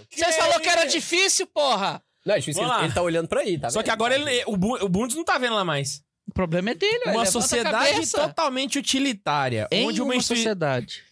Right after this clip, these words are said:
Speaker 1: em uma sociedade totalmente utilitária, onde uma instituição religiosa, como a Igreja Católica, se posiciona em relação às leis monetárias em vigor referentes à opinião nacional a respeito do ouro,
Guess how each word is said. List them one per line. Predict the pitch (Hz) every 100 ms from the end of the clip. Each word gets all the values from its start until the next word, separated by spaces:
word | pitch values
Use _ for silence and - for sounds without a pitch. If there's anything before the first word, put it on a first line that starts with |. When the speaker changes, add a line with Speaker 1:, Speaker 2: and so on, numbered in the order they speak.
| _
Speaker 1:
em | 202 277
uma | 302
sociedade | 226 208 220
totalmente | 240 233 226
utilitária, | 233 226 - 123 117
onde | 151 175
uma | 190
instituição | 175 - 247
religiosa, | 208 202 170 143 120 120
como | 151
a | 160
Igreja | 160 185
Católica, | 196 202 - 120 110 117
se | -
posiciona | - 156 - 170
em | 175
relação | 170 165 - 151
às | 135
leis | 156
monetárias | 170 165 165 147 123 127
em | 147
vigor | 135 117 113
referentes | 156 156 123 120 131
à |
opinião | 127 131 143
nacional | 151 135 135 117 104 98
a |
respeito | 107 120 143 139
do | 120
ouro, | 123 185 185 110